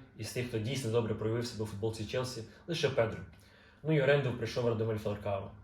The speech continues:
А от розпродали лондонці дуже велику кількість основних гравців. Петр Чех,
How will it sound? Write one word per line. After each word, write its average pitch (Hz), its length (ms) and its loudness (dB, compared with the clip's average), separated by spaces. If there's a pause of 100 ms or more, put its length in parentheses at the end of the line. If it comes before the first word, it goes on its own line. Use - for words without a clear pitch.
(480)
А 120 100 4
от 156 180 8
розпродали 123 440 2
лондонці 131 400 2
дуже 113 280 0
велику 110 280 -2
кількість 104 460 -4
основних 101 360 -4
гравців. 95 380 -4 (380)
Петр 156 300 0
Чех, 110 260 2